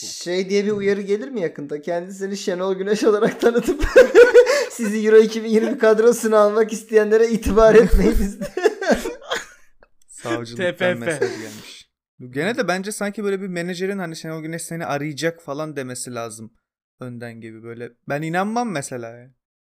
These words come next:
Speaker 2: Tabii.
Speaker 3: "Hey Orkun, iki bin yirmi
Speaker 2: Evet.
Speaker 3: kadrosundasın ama şu terör örgütü de seni listeye almış. Şu parayı buraya bırak."
Speaker 2: <laughs>
Speaker 3: Yani zaten.
Speaker 2: Ay.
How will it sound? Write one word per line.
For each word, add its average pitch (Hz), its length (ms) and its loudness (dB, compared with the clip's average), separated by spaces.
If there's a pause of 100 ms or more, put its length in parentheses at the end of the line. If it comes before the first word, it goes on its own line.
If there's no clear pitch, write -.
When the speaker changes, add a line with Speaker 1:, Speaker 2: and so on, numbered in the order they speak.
(180)
Speaker 2:
Tabii. 202 220 -12
Speaker 3:
"Hey 220 200 6
Orkun, 185 520 4
iki 190 340 -8
bin 208 80 -4
yirmi 208 220 -2
Speaker 2:
Evet. 202 80 -6
Speaker 3:
kadrosundasın 196 680 -2
ama 165 400 -2 (540)
şu - 300 -10
terör 180 300 -2
örgütü 175 320 -6
de 180 80 -8
seni 175 280 -8
listeye 196 340 -2
almış. 170 220 -2
Şu - 180 -10
parayı 165 320 -2
buraya 156 220 -4
bırak." 156 280 -2
Speaker 2:
<laughs> - 60 -4
Speaker 3:
Yani 240 340 4
zaten. - 120 -4
Speaker 2:
Ay. 226 160 2